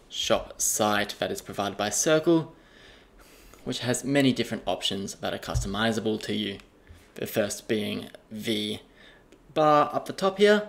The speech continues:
which can have links to whatever you would like. Other than that,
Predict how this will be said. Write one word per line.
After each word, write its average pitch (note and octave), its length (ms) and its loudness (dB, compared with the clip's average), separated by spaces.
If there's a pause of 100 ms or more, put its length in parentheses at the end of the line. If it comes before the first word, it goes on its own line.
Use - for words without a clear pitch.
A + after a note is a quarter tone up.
(120)
which - 180 -10
can A#2 140 0
have A2+ 440 -2 (120)
links D#3 360 -4 (180)
to A#2 440 -2
whatever - 320 -4
you G#2 140 -4
would G2+ 100 -4
like. A#2+ 460 0 (600)
Other A2 200 -4
than G#2+ 220 -4
that, F3 380 4